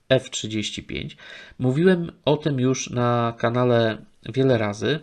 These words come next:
Poszukajcie, na pewno znajdziecie film, gdzie jest to omówione nieco dokładniej.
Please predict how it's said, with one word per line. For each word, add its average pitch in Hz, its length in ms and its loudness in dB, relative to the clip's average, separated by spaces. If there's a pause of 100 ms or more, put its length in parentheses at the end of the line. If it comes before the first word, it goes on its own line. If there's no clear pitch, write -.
(160)
Poszukajcie, 139 760 -2
na 131 120 -2
pewno 120 320 -6
znajdziecie 113 480 -4
film, 139 320 -4 (420)
gdzie 117 100 -2
jest 131 180 -2
to 120 80 2
omówione 117 440 -2
nieco 117 340 -2
dokładniej. - 600 -8